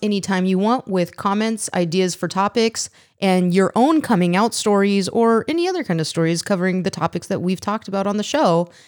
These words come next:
at out to adult at gmail dot com. I'd also like to ask you again to please share this podcast. If this is something you're enjoying, please share it with your friends, your Facebook groups,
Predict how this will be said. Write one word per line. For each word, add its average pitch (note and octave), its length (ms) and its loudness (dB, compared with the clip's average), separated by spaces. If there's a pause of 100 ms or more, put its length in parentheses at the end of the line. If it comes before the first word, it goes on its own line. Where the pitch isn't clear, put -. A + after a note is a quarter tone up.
(200)
at G#3+ 460 0 (440)
out C#4+ 180 0
to C#4+ 240 -2
adult B3 480 0
at F3 220 0
gmail F#3 580 2
dot F3 260 0
com. D#3+ 320 -2 (720)
I'd C4 100 0
also E4+ 220 0
like F4+ 180 0
to - 120 -2
ask A3+ 240 0
you A3 120 2
again E3+ 480 0 (100)
to F#3+ 320 0
please E4 340 2
share G#3+ 380 2
this F3+ 160 0
podcast. D#3 580 -2
If F3 120 0
this A3+ 180 0
is C#4 80 -2
something D4 280 -2
you're A#3 200 2
enjoying, F#3 600 0 (300)
please E4+ 320 2
share A3 220 2
it F3+ 80 4
with F3+ 160 0
your F#3+ 80 0
friends, G3+ 640 -2 (320)
your F3+ 100 -2
Facebook G#3 600 -2
groups, G3 640 0